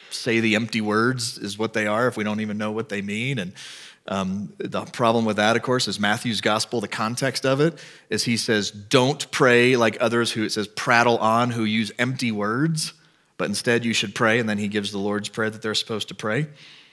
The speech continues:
And so instead of just going, "I think I sort of understand," we're gonna take some time, talk about these two, understand at least these first two here today. What does it mean, "Your kingdom come," and give us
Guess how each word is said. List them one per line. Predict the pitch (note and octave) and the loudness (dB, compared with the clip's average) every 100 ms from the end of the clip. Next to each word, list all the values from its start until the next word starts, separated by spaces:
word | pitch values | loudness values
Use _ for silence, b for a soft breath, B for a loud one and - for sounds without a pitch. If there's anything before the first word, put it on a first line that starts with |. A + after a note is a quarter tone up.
| B B | B B
And | - | -2
so | C3+ | 0
instead | A#2 - - D#3+ | 0 2 6 8
of | D#3+ B2+ | 8 6
just | C#3 - - | 0 0 0
going, | B2+ A#2+ A#2 B B | 2 2 0 B B
"I | - | -2
think | G#2+ C#3+ | 0 2
I | G#2+ | 2
sort | - E3+ G#3+ | 2 6 8
of | A3+ | 8
understand," | A3+ A3+ G#3 A3 A3+ A3 B - | 8 6 4 4 4 2 B 0
we're | D#3 | 4
gonna | F3 | 6
take | D3 D#3 D#3 | 6 4 4
some | - C3+ | 2 0
time, | D3 C3+ A#2+ | 2 2 2
talk | C#3+ D3 - | 4 4 4
about | B2+ C3 A#2+ | 4 2 2
these | C3 C3+ - | 0 0 -2
two, | - A2 A2 D3+ | -2 -2 -2 0
understand | F3+ G3 F#3+ - D3+ D3 C#3 | 4 6 6 4 2 0 0
at | A2 | 0
least | C3+ - | -2 -2
these | A2+ - | -4 -6
first | - D#3+ E3 - | -2 0 0 0
two | - D#3+ D3 | 2 4 6
here | C3+ | 4
today. | B2+ A#2 A2 G#2+ B B - | 4 2 2 2 B B 6
What | D#3 | 10
does | F3 | 10
it | F3 | 8
mean, | D#3+ D3 | 4 4
"Your | B2 | 2
kingdom | A2+ - F#3+ F#3+ E3 | 2 4 6 6 4
come," | C#3 A#2 | 2 2
and | A2+ A2+ | 2 2
give | B2+ | 2
us | C3+ - | 2 -2